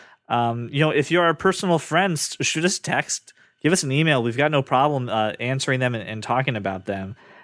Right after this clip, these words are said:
And I hope that we've, uh, as, as I said, I hope we kinda elevated the conversation a little bit at the end, uh, to kinda talk about things that we think are important in the culture.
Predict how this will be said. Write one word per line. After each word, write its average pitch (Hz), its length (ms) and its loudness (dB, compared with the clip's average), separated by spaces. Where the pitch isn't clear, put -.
And 143 160 0
I 160 80 2
hope 196 180 0
that 160 160 2
we've, 151 420 0
uh, - 20 -16
as, 139 380 -2
as 139 200 -4
I 143 100 -8
said, 131 260 2
I - 40 4
hope - 160 -2
we 208 60 0
kinda 147 220 2
elevated 139 420 2
the 131 80 -8
conversation 123 580 0
a 110 40 -4
little 160 240 2
bit 104 120 -2
at 90 120 -6
the 95 120 -6
end, 92 280 -10
uh, 110 260 2
to 107 140 -6
kinda 151 180 2
talk 139 260 0
about 131 220 0
things 127 240 -4
that 113 260 -2
we 147 360 0
think 151 240 -2
are 135 80 4
important 120 400 -2
in 110 100 -6
the 98 60 -8
culture. 104 500 -4